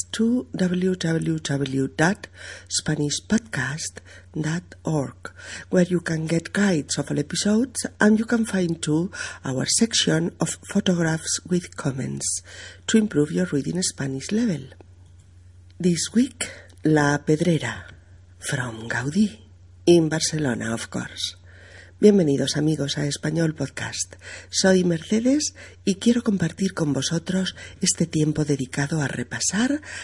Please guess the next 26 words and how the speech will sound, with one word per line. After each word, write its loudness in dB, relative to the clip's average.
a 6
profundizar -2
y 2
a 2
mejorar 0
vuestro 2
nivel 0
de 0
español, 0
hablado 0
y 0
escrito. -8
Saludos 6
desde 2
Barcelona, 2
nuestra 4
ciudad 0
de 0
residencia. -8
Puedes 4
venir 0
a 0
visitar 0
nuestra -2
web 2
a -2